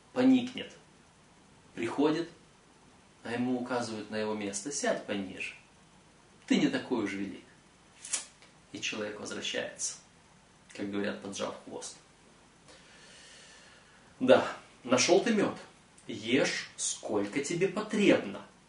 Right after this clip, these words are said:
чтобы не пресытиться им и не изблевать его. Не учащай входить в дом друга твоего, чтобы он не наскучил тобою и не возненавидел тебя. Нашел мед,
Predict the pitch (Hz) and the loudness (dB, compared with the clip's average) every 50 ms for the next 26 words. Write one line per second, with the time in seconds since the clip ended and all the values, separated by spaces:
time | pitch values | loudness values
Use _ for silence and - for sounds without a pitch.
0 | - - - - - - - - 117 - - 147 147 - 202 190 - - 190 - | -20 -20 -20 -14 -12 -10 -6 -4 0 2 2 2 2 2 0 2 2 2 0 -2
1 | 135 120 - - 110 104 98 98 95 - - - - _ - - - 131 127 120 | -4 -4 -4 -4 -2 -2 -4 -4 -6 -10 -14 -20 -20 _ -16 -6 0 0 0 2
2 | 117 117 110 101 101 101 104 104 101 92 - - - - 87 85 - - - - | 2 0 0 0 -2 -4 -4 -4 -4 -6 -8 -10 -10 -10 -10 -10 -10 -14 -20 -20
3 | - _ _ _ _ _ _ - - - - - - - - - - - - - | -20 _ _ _ _ _ _ -20 -20 -20 -20 -20 -20 -20 -20 -20 -20 -18 -10 -2
4 | - 123 127 127 - 165 - - - 123 113 - - - - 123 110 110 107 107 | 2 2 2 2 2 0 0 2 4 4 4 2 2 0 -4 -4 -4 -4 -4 -6
5 | 107 104 - - - 101 101 123 135 175 196 - 131 - - - 98 98 95 - | -4 -2 0 0 0 0 0 2 4 4 4 4 4 0 0 0 -4 -2 -2 -4
6 | - 107 - - - - - - - - - - - - - - 117 120 127 131 | -8 -12 -14 -16 -20 -20 -20 -20 -20 -20 -18 -14 -12 -8 -6 -4 0 2 4 4
7 | 123 123 120 123 120 120 - - - - - - - 196 208 202 - - 165 139 | 4 4 2 0 2 2 2 2 0 0 -4 -8 -4 -4 -2 0 0 2 2 2
8 | 127 - - 131 123 123 110 117 110 104 95 90 90 87 87 87 - - - - | 2 2 2 2 2 2 2 2 2 4 2 2 0 -4 -6 -10 -14 -20 -20 -20
9 | - - - - 135 135 131 131 123 127 123 117 - 120 117 120 123 120 123 120 | -20 -10 -2 0 2 4 4 4 4 4 2 0 0 -2 0 0 2 2 2 2
10 | 117 113 117 - 95 90 - - - - - - - - - - - - - - | 0 0 -2 -2 -4 -6 -6 -8 -10 -10 -8 -8 -10 -10 -14 -18 -20 -20 -20 -20
11 | _ - _ _ _ _ - - - - - - - - - - - - - - | _ -20 _ _ _ _ -20 -20 -20 -20 -20 -20 -20 -20 -20 -20 -20 -20 -20 -20
12 | - - - - - - - - - - - - - - - - _ - - - | -20 -20 -20 -20 -20 -20 -20 -20 -20 -20 -20 -20 -20 -20 -20 -20 _ -20 -20 -20
13 | - - _ - - - - - - - - - - - - - - - - - | -20 -20 _ -20 -20 -20 -20 -20 -20 -20 -20 -20 -20 -20 -20 -20 -20 -20 -20 -20
14 | - - - - - - - - - - 104 - - - 135 156 170 175 170 180 | -20 -20 -20 -20 -20 -20 -20 -20 -12 -8 -6 -4 0 2 2 2 2 2 0 0
15 | - - | -2 -4